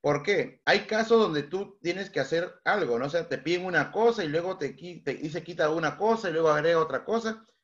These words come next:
y eso es más complejo. Pero en ese caso, lo vamos a hacer paso a paso para que se den cuenta que las probabilidades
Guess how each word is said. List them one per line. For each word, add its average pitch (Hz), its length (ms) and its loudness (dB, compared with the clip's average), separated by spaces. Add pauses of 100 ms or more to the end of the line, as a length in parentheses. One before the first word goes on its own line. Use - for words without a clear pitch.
(100)
y 135 100 -6
eso 147 120 -4
es 175 60 -4
más 170 120 -6
complejo. 135 460 -4 (580)
Pero 214 160 4
en 254 80 4
ese 269 220 0
caso, 233 500 2 (340)
lo 143 80 -2
vamos 185 260 2
a 175 40 0
hacer 190 280 0
paso 190 220 -2
a 190 100 -6
paso 196 260 -2
para 151 140 0
que 143 80 -8
se 147 120 -6
den 165 140 -4
cuenta 180 400 -4 (480)
que - 100 -2
las 208 100 2
probabilidades 202 840 0